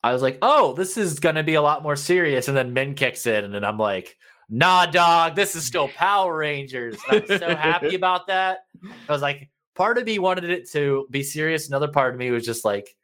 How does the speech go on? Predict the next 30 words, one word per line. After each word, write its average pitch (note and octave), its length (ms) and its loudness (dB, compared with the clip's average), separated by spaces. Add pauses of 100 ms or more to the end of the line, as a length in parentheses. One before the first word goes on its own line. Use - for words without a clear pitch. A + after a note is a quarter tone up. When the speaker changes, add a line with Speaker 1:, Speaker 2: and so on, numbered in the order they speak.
(160)
Speaker 1:
"Just D#3+ 160 -4
turn F#3 180 2
your C#3 120 -6
brain B2 260 0
off, G#2+ 240 -2
man. A2 320 -2 (220)
Have C#3 180 0
fun." C3+ 380 -2 (340)
And C#3+ 180 0
they F3 120 2
nailed E3+ 480 0
both. A3+ 500 2 (600)
And C#3 140 0
it D3+ 100 0
had E3+ 180 0
Speaker 2:
Mm-hmm. E3 80 -8
Speaker 1:
the D#3+ 80 0
heartfelt E3+ 540 -2
beats F#3 260 -6
in F#3 100 -2
it F3 100 0
all. G#3 260 2
It, B2 160 -2
it, C3 440 -4
it's B2+ 260 -6
everything D#3 380 -2
I D#3+ 80 0
wanted E3+ 340 -2
and E3+ 140 0
more. F#3 380 -2